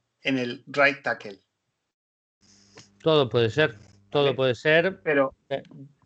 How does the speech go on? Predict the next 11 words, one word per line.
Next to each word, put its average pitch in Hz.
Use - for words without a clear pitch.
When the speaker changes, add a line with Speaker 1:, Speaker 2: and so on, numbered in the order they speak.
Speaker 1:
la 156
Speaker 2:
mm. 156
Speaker 1:
línea 196
contra 147
Jaguars 165
jugó 135
un 156
muy 147
buen 131
partido. 123
Speaker 2:
Ujú. 117